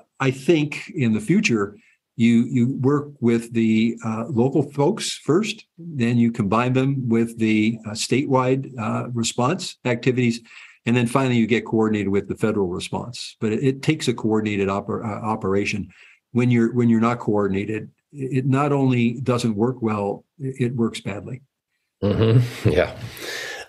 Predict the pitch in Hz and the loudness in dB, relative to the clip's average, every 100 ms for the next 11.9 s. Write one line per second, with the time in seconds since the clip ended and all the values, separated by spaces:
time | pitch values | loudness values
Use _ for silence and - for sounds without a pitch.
0 | - 110 113 117 147 165 202 202 196 220 | 4 6 4 4 4 6 4 2 4 4
1 | 190 170 143 117 123 - 104 - 95 92 | 6 4 4 4 2 4 2 2 2 2
2 | - 110 101 - - 113 113 104 104 107 | 4 2 2 -4 0 2 2 0 0 0
3 | 95 92 95 92 87 - - 101 98 92 | 0 2 4 4 2 -2 0 0 2 2
4 | 143 113 117 120 110 - - - 113 98 | 2 0 0 2 2 2 0 0 0 0
5 | 87 - 82 - 98 92 98 95 147 170 | -2 0 0 2 0 0 0 0 0 2
6 | 143 117 117 110 87 - 127 120 104 92 | 4 4 4 0 -2 -2 -2 2 2 2
7 | 92 87 - 113 113 98 85 - 113 107 | 0 0 0 2 2 2 0 0 0 0
8 | - 85 85 82 90 87 87 90 82 80 | 2 2 2 2 0 -2 2 2 2 2
9 | 80 78 80 78 - - - - - 90 | 2 2 2 0 -6 -12 -12 -8 0 2
10 | 80 - - 73 73 110 123 101 78 67 | 2 0 0 2 2 2 2 2 2 0
11 | 69 - 87 92 82 82 78 76 71 | 0 0 0 2 0 0 0 0 -4